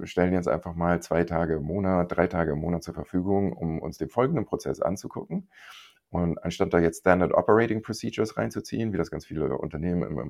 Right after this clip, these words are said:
im Bereich des Total Quality Managements machen, sagst du jetzt einfach, nee, jetzt gucken wir uns mal die Prozesse an und sagen, wie können die denn wirklich effizienter gemacht werden?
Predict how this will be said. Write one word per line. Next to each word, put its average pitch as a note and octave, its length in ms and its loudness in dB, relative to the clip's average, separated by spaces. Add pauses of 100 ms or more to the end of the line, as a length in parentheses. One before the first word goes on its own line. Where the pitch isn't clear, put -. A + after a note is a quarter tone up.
im - 140 -16
Bereich - 220 -10
des - 140 -18
Total - 240 -8
Quality A2 380 0
Managements A2 500 -2
machen, G#2+ 300 -4 (460)
sagst - 320 0
du F#2+ 40 0
jetzt F2+ 220 2
einfach, F2 240 0
nee, F2+ 360 0
jetzt C#2+ 200 2
gucken A2 200 -2
wir G2+ 40 4
uns F#2 120 -2
mal F2 100 2
die D#2 80 -2
Prozesse - 420 -6
an D2+ 160 -2
und - 140 -8
sagen, E2+ 340 -2 (300)
wie F2 180 -2
können F2 220 -6
die D2+ 80 -8
denn D2 320 -6 (180)
wirklich G2+ 420 -2
effizienter - 520 -4
gemacht - 380 -12
werden? - 260 -12